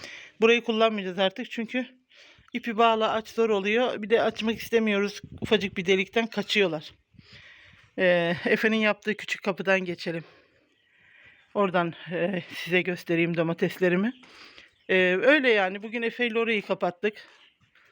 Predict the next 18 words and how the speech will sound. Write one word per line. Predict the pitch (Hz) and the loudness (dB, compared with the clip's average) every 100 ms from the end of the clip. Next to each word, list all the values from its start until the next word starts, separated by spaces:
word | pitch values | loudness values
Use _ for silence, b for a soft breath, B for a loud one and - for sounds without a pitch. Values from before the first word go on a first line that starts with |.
| b b b - | b b b 2
Çok | 277 269 | 2 2
güzel | 233 247 | 2 2
eğlendik. | 247 233 226 226 208 196 202 - _ _ - _ _ _ _ _ _ _ _ | 4 2 4 2 0 -6 -8 -16 _ _ -20 _ _ _ _ _ _ _ _
Güzel | 196 190 190 214 | -6 -2 0 0
gün | 196 202 | 0 -6
geçirdik. | 190 185 - 175 170 | -4 -4 -4 -6 -2
Gerçekten | 196 190 180 - 175 175 | -2 0 -4 -2 -2 0
dün | 190 | -4
çok | - 185 - | -2 -6 -4
güzeldi. | 160 160 151 202 - B B B B B B | 0 2 2 -4 -8 B B B B B B
Bu | |
kara | - 269 262 | -2 0 0
kız | 277 269 | -2 -2
da | 262 233 | 2 2
arkadaşlarını | 220 247 233 - 240 233 | 2 -2 -6 -4 -4 -4
kaybetmiş. | - 220 165 175 190 - | -2 -2 -2 -8 -12 -8
Bağırıp | 208 226 208 196 | 0 0 0 -6
duruyor. | 185 170 156 | -12 -10 -12